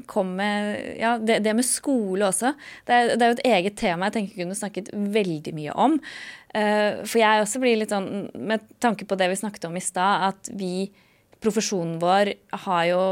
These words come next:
ganske mye svin på skogen når vi ser tilbake i historien, og at vi kan, ja,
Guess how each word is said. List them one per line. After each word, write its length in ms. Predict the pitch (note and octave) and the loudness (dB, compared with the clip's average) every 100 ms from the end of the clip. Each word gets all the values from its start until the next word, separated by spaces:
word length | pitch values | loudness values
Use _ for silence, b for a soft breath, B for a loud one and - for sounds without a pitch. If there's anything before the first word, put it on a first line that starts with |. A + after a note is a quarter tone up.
| F#3+ | -2
ganske 340 | G3+ F3 - F#3+ | -4 -4 -6 -6
mye 160 | F3+ | -4
svin 300 | F3+ E3+ D#3+ | -4 -6 -6
på 80 | F3+ | -10
skogen 560 | - E3 D#3+ F3 F3+ F3 | -6 -4 -4 -4 -4 -4
når 140 | F3+ | -2
vi 80 | F3+ | -2
ser 160 | F3+ F3+ | -4 -4
tilbake 320 | E3+ D#3+ F3+ | -4 -4 -6
i 60 | |
historien, 500 | F3+ F3 D#3+ F3+ G3+ G3 | -6 -6 -4 -4 -4 -4
og 160 | F#3 F3+ F3 | -2 -2 -2
at 160 | - | -6
vi 80 | F#3 | -8
kan, 280 | - F3+ F3+ B B B B B B B - | -6 -6 -8 B B B B B B B -2
ja, 140 | F#3+ | -2